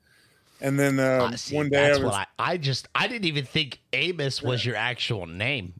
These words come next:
Speaker 2: I
Speaker 1: Oh,
Speaker 2: just thought,
Speaker 1: yeah.
Speaker 2: I was like, "Oh, that's just the nickname. That's a clever play." And just
Speaker 1: Yeah.
Speaker 2: kept on with my life. See, I don't ask questions. My name's Shorty, so I don't say, so,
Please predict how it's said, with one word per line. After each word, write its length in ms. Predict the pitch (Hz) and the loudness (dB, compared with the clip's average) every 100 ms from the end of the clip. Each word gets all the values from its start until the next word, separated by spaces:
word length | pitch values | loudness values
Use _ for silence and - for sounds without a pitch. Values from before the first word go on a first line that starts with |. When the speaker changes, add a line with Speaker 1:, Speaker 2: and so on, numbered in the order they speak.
| - | -8
Speaker 2:
I 220 | 104 135 | -2 2
Speaker 1:
Oh, 40 | 160 | 4
Speaker 2:
just 160 | 139 | 4
thought, 160 | 135 131 | 2 0
Speaker 1:
yeah. 80 | 147 | -2
Speaker 2:
I 20 | |
was 80 | 180 | -2
like, 120 | 165 | -2
"Oh, 160 | - 196 | -2 -2
that's 160 | 131 123 | -2 -2
just 180 | 135 | -4
the 80 | 120 | -2
nickname. 360 | 143 160 127 101 | -2 -2 -4 -4
That's 180 | 120 131 | -4 -6
a 60 | |
clever 320 | - 120 107 | -6 -6 -4
play." 380 | 113 143 127 87 - _ _ _ | -4 -4 -4 -6 -10 _ _ _
And 140 | 123 | -2
just 160 | 143 110 | -2 -2
Speaker 1:
Yeah. 60 | - | -4
Speaker 2:
kept 260 | 123 110 | -4 -2
on 140 | 123 117 | -2 -2
with 80 | 110 | -2
my 140 | 110 | -2
life. 260 | 107 98 - - | -2 -4 -8 -18
See, 200 | - 208 | -6 -2
I 80 | 220 | 0
don't 160 | 226 151 | -2 -2
ask 280 | 127 127 - | -2 -2 -4
questions. 380 | 98 87 101 101 | -4 -4 -6 -4
My 120 | 156 | -2
name's 180 | 170 127 | -2 -2
Shorty, 360 | - 117 85 | -2 -2 -4
so 100 | 78 | -4
I 80 | 113 | -4
don't 140 | 135 113 | -4 -4
say, 180 | 117 | -4
so, 160 | 101 - | -4 -6